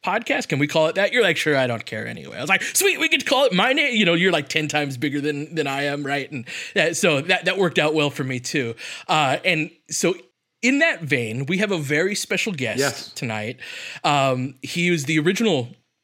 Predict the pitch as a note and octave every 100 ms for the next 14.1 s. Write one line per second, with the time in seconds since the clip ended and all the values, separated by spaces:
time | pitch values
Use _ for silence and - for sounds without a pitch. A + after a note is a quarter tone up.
0 | _ _ - - E3 C#3 C#3 - C3+ D3+
1 | D#3+ B2 D#3 C3+ B2+ D3+ B2 C3 A#2+ -
2 | C3 A#2+ - - - - D#3 D#3 - D3
3 | D#3 F#3 - G#3+ G#3+ C#3 - - - F3
4 | D3 - E3+ E3+ D3+ D#3 D3+ D3 C#3 D3
5 | D3 C3+ B2 C3 D3 E3+ F3+ - D3 C#3+
6 | D3 C3+ - - - D#3+ D#3+ B2+ D3 C#3
7 | C3+ C#3 B2 - D3+ - C3 C3 - C3+
8 | - B2 B2 A#2 B2+ B2+ C3+ A2+ - -
9 | - C3 A#2 B2 A#2+ A#2 A2+ A2+ - -
10 | D3 C3 B2+ B2+ C#3+ B2 E3+ C#3 C#3+ C3+
11 | B2 D#3 F#3+ - C3+ - B2+ B2 A2+ C3
12 | A#2 A#2 C3 B2+ B2+ C#3 A#2+ A#2+ B2+ B2+
13 | B2+ A#2+ - C3 B2+ - F#3+ G#3+ B2 A2